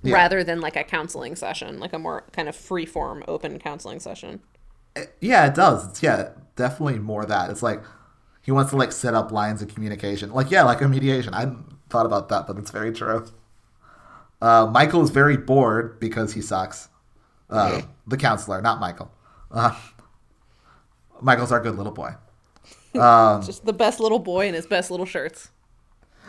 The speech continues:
Speaker 1: Exactly. Um, and the bright idea that this counselor has come up with is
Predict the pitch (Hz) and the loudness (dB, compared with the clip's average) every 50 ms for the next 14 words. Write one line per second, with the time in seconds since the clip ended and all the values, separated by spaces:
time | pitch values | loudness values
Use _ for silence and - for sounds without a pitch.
0 | - - - 139 175 185 185 175 165 131 120 107 - - - - - - - - | -18 -6 -2 0 4 6 8 8 8 8 4 -2 -6 -8 -12 -20 -20 -6 6 12
1 | 143 143 143 143 135 135 131 127 123 117 - - - _ _ _ _ _ _ _ | 12 12 12 12 12 10 8 4 0 -4 -10 -16 -20 _ _ _ _ _ _ _
2 | _ _ - - 131 135 135 135 135 135 127 - 131 143 156 175 170 156 143 139 | _ _ -4 2 4 4 4 6 4 2 2 4 6 6 8 10 10 8 8 8
3 | 131 135 135 127 120 - 107 120 117 - - 117 113 107 - 101 98 101 98 - | 4 2 4 4 2 2 0 -4 -8 -6 -4 -4 -4 -4 -6 -6 -6 -6 -6 -6
4 | - 104 101 104 95 - 95 90 85 85 87 - _ _ _ _ _ _ _ _ | -6 -4 -4 -4 -4 -4 -8 -10 -10 -12 -14 -18 _ _ _ _ _ _ _ _
5 | _ _ _ _ _ _ _ _ _ _ _ _ _ 117 117 113 110 104 101 101 | _ _ _ _ _ _ _ _ _ _ _ _ _ -2 -2 0 0 -2 -4 -6
6 | 98 - | -8 -10